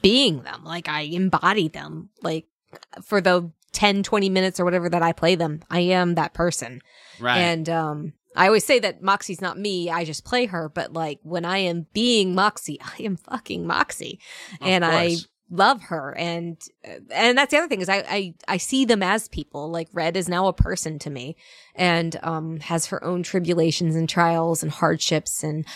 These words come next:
Speaker 1: oh, that was the other thing. Like, when we were trying to figure out how the end of Omega Star Seven went, I asked him one time, I was like, "Where is this gonna go?"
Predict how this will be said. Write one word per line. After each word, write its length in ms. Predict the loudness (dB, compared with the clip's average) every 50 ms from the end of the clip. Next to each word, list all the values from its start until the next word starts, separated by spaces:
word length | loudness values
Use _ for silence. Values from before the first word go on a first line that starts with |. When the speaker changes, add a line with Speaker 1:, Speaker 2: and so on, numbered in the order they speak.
| -4 2
Speaker 1:
oh, 180 | 6 6 6 6
that 120 | 4 2 0
was 80 | 0
the 80 | 0 -2
other 160 | -2 -2 -4
thing. 240 | -2 -2 -2 -2 -2
Like, 160 | -6 -4 -4
when 100 | -4 -4
we 60 | -4
were 60 | -4
trying 160 | -4 -4 -4 -4
to 40 |
figure 120 | -4 -4 -4
out 80 | -2
how 140 | 0 0 0
the 160 | 0 -2 -6 -6
end 160 | -6 -4 -4
of 80 | -2 -2
Omega 240 | -2 -4 -4 -4
Star 180 | -4 -4 -4 -4
Seven 400 | -4 -2 -2 -2 -2 -2 -4 -4
went, 300 | -4 -4 -6 -6 -10 -12 _ _ _ _ _ _ _ _ -8
I 140 | -6 -4 -4
asked 160 | -2 0 0
him 80 | 2 2
one 140 | 2 0 0
time, 140 | -2 -4
I 20 | -4
was 100 | -4 -6
like, 140 | -6 -2 0
"Where 180 | 2 2 2
is 120 | 0 0 0
this 160 | -2 -2 0
gonna 340 | -2 0 0 0 -2 -4 -6 -2
go?" 340 | 0 2 2 2 0 -2 -4